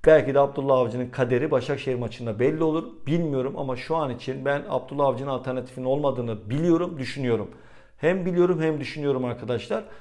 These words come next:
Bundan sonraki süreçte onun gönderdikten sonra onun yerine kiminle tamamlarsın? Tamamladığın yard-, antrenör sana neler katabilir? Bu detaylar çok önemli. Öyle kafadan gitsin kalsın demeye gerek yok.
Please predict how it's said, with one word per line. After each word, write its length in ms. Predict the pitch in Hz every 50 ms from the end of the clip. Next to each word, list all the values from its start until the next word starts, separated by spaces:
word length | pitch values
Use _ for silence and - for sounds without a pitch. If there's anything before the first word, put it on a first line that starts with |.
| - - - -
Bundan 200 | 147 147 160 170
sonraki 320 | 165 - 165 156 151 151 -
süreçte 460 | - 135 147 143 - - 139 127 120 - - - - - - - -
onun 420 | - - 127 127 147 175 190 180 139
gönderdikten 640 | 143 139 135 - 117 131 139 156 147 - 175 170
sonra 200 | 165 - 151 135
onun 320 | - - - 131 143 175 190
yerine 400 | 180 165 151 139 131 127 123 123
kiminle 380 | - 131 135 143 165 190 190
tamamlarsın? 800 | 185 180 180 185 190 190 190 190 190 170 185 - 196 214 214 - -
Tamamladığın 720 | - 131 131 135 139 147 151 147 151 190 196 202 - - - - - - -
yard-, 440 | 135 135 131 127 123 107 - - -
antrenör 440 | - 131 127 123 123 123 131 165 180
sana 280 | 175 - 147 147 170 175
neler 360 | 151 135 131 143 170 156 -
katabilir? 500 | - 131 - 117 113 107 107 107 107 -
Bu 120 | 202 180
detaylar 460 | 160 147 143 - 147 147 156 - -
çok 200 | - 151 151 151
önemli. 300 | 151 139 131 117 110 120
Öyle 200 | 139 156 139 120
kafadan 440 | - 147 143 143 143 143 135 120 120
gitsin 300 | 123 143 - - - 160
kalsın 380 | - - 143 143 139 - 147 139
demeye 240 | 131 123 135 160 156
gerek 340 | 131 131 131 131 127 -
yok. 200 | 135 113 - -